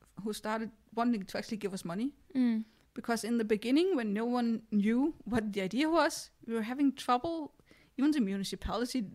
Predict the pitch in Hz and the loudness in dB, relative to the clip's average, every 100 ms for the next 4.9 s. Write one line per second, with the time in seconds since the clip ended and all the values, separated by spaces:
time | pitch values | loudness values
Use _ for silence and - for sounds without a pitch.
0 | 175 202 202 190 170 - - - _ _ | -8 -8 -2 -2 -2 -8 -20 -20 _ _
1 | 226 214 - 220 208 202 214 175 170 165 | -2 -2 -2 -4 -2 -4 -6 -8 -6 -4
2 | - - _ _ _ _ - - - - | -4 -10 _ _ _ _ -8 -8 -6 -6
3 | - - - - - _ - - - - | -6 -6 -10 -14 -20 _ -8 -8 -10 -14
4 | - - - - _ 156 147 247 | 0 0 2 -4 _ -10 -2 0